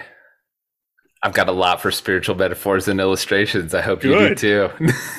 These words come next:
Speaker 1: <laughs>
Speaker 2: I only wrote down one thing. I was lazy on this one, I guess. I, I was just like, it's E T. I was scared by it. Um,
Speaker 1: Okay.
Speaker 2: but I, I just, laying down your life for one's friends, like, just the way
Speaker 1: Yeah.
Speaker 2: Elliot and E T both show this one for each other,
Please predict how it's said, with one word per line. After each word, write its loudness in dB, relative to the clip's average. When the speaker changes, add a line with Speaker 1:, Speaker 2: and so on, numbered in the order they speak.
Speaker 1:
<laughs> 2
Speaker 2:
I 0
only 4
wrote 2
down -2
one 0
thing. -2
I -6
was -10
lazy -4
on -8
this -16
one, -6
I -2
guess. -6
I, -4
I -6
was -14
just -16
like, -4
it's -18
E 0
T. 0
I 0
was -12
scared -2
by -4
it. -10
Um, -10
Speaker 1:
Okay. -4
Speaker 2:
but 0
I, 0
I 2
just, -12
laying -2
down -2
your -4
life -4
for -16
one's -10
friends, -14
like, -8
just -12
the -6
way 0
Speaker 1:
Yeah. -2
Speaker 2:
Elliot -4
and -8
E -10
T -10
both -8
show -8
this -16
one -16
for -14
each -14
other, -10